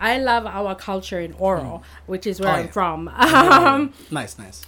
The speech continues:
Speaker 1: yeah, the
Speaker 2: It's very
Speaker 1: whole
Speaker 2: nice. I've been there. It's
Speaker 1: Yeah.
Speaker 2: very nice. I like that
Speaker 1: The
Speaker 2: one.
Speaker 1: whole, you know, passing and just, like, you know, just the whole, all of that is beautiful. I just feel like there's some things that we can sort of pick,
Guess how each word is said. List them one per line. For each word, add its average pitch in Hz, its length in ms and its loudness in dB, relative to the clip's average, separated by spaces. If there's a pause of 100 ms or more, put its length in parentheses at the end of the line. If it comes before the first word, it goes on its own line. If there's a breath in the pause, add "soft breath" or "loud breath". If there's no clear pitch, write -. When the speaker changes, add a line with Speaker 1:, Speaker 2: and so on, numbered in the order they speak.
Speaker 1:
yeah, 233 240 0
the 208 80 2
Speaker 2:
It's 202 80 0
very 240 240 8
Speaker 1:
whole 202 80 0
Speaker 2:
nice. 135 220 -4
I've 147 120 -10
been 139 180 -8
there. 127 220 -10
It's 151 140 -10
Speaker 1:
Yeah. 247 140 -4
Speaker 2:
very 147 140 -6
nice. 127 140 -12
I 143 60 -12
like 131 200 -12
that - 120 -14
Speaker 1:
The 262 60 -4
Speaker 2:
one. 240 100 -4
Speaker 1:
whole, 294 460 2
you 254 100 -8
know, 214 160 -6
passing 247 840 -6
and 196 220 -10
just, 202 320 -12
like, 185 300 -12
you 196 60 -12
know, 175 180 -12
just 185 320 -14
the 175 140 -10
whole, 185 440 -8 (600)
all 233 220 -2
of 208 100 -6
that 180 160 -10
is 160 160 -18
beautiful. 185 500 -10 (300 loud breath)
I 220 120 -4
just 269 280 -8
feel 269 200 -4
like 247 160 -6
there's 196 180 -8
some 214 340 -8
things 196 320 -10
that - 160 -14
we 185 140 -12
can 175 240 -12
sort 180 180 -14
of 165 100 -14 (120)
pick, - 400 -10